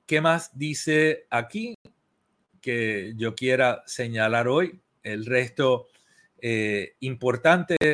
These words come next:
estas, eh, estas mociones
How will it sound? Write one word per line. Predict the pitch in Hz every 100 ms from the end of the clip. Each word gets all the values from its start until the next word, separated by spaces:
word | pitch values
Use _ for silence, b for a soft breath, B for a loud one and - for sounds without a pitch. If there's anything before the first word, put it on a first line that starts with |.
| - -
estas, | 127 117 151 147 147 143 131 - - - _
eh, | 127 123 117 107 98 92 85 _ _ - -
estas | - 160
mociones | 175 175 190 185 190 180 165